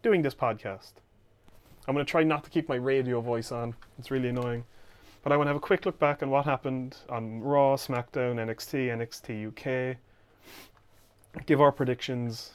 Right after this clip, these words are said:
for TakeOver and WrestleMania, and just what we think will happen overall. So Monday Night Raw kicked off with Stephanie McMahon coming out, "April Fool's, ha, I'm in the main event." Nah,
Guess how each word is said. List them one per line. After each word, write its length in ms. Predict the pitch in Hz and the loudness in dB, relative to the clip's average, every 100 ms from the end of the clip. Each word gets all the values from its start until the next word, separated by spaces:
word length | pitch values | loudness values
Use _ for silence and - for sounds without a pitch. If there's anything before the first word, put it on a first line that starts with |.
| - | -8
for 440 | 123 117 113 110 | 0 2 2 -2
TakeOver 580 | - 135 123 131 120 120 | -2 -2 0 -2 0 -2
and 100 | 110 | -2
WrestleMania, 680 | 110 - 117 127 135 131 131 127 _ - _ - - - | -6 -8 -8 -6 -4 -4 -6 -8 _ -20 _ -20 -16 -6
and 80 | 120 | -4
just 140 | 117 | -2
what 120 | 120 | -2
we 100 | 107 | -2
think 220 | 107 110 104 | -6 -8 -6
will 80 | |
happen 280 | 113 113 117 | -2 -2 -4
overall. 500 | 104 107 110 104 98 _ _ _ _ _ _ _ - - | -8 -4 -4 -4 -8 _ _ _ _ _ _ _ -20 -8
So 220 | 151 139 | -2 0
Monday 240 | 147 151 | 2 2
Night 180 | 151 147 | 2 0
Raw 280 | 131 123 120 | 0 0 -2
kicked 300 | - 151 - | -6 -8 -2
off 380 | 123 117 - - - | 0 -2 -6 -20 -20
with 100 | - | -8
Stephanie 400 | - 147 160 151 | 0 2 2 0
McMahon 400 | 143 131 131 127 - _ - - - | 0 0 0 -2 -10 _ -20 -20 -4
coming 240 | 127 127 | -2 2
out, 320 | 123 127 - - | 2 2 0 0
"April 280 | 135 139 | 0 0
Fool's, 300 | 135 135 131 | -4 -4 -4
ha, 360 | - 156 147 143 | -4 -2 -2 -2
I'm 120 | 135 131 | -2 -2
in 120 | 127 | -2
the 60 | |
main 180 | 123 120 | -2 -2
event." 400 | 123 135 127 - | -4 -4 -6 -6
Nah, 220 | 117 104 | -8 -8